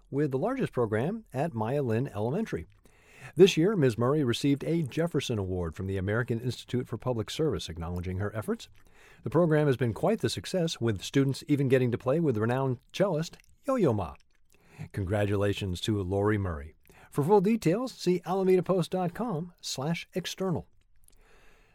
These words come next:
Does this sound like you? Experienced in local government work at the executive level with a record of strategic interdepartmental coordination and collaboration.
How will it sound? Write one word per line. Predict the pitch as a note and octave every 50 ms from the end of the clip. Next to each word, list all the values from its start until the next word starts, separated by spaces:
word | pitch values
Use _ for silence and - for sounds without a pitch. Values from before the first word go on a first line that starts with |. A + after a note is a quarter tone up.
| _ -
Does | - C#3 C#3 C#3+ C3+ B2
this | B2+ E3 G3+ G3+
sound | - G3+ G#3 G#3 G3 F#3+
like | F#3+ F#3 E3 E3
you? | F3+ C4 D#4 C4 - - - - _ - - _ - -
Experienced | - - - A#2 A2+ A#2+ C3 B2+ - B2+
in | B2 A2+
local | A2+ A2+ - A#2+
government | G#2 A2+ G#2+ G#2+ G#2 G#2 G2+
work | A2 C#3 G#3 A#3 -
at | C#3 A2
the | A2 G#2
executive | G2+ G2 A#2 A2+ - A#2+ G#2+ G#2+
level | F#2+ G#2 A#2 D#3 G#3 G3
with | C#3 A2+
a | G2 F#2
record | F#2+ G2+ - G#2+ F#2+ G2
of | F2+ -
strategic | - - G#2 - C3 B2 A2 B2 - - -
interdepartmental | F3 E3 C#3+ C#3+ C3+ A#2+ - C3 C3 C3 A#2 B2+ B2 - B2 A#2
coordination | - - B2+ B2+ B2+ A#2+ A#2+ A#2+ A#2+ - - B2 G#2+
and | A2+ A2 G2+
collaboration. | - - A#2+ A#2+ B2 A2 A2 G2+ G2+ - - F3 A#3